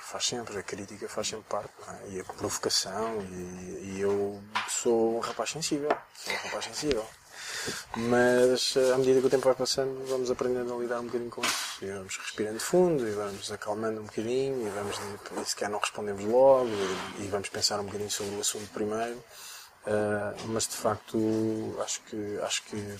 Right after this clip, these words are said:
tenho vindo a aprender, tenho vindo a crescer com isso, e tenho vindo a aprender com isso, e... e, e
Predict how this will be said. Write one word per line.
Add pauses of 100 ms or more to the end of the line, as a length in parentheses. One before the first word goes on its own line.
(120)
tenho
vindo
a
aprender, (300)
tenho
vindo
a
crescer
com
isso,
e
tenho
vindo
a
aprender
com
isso, (220)
e... (1200)
e, (1300)
e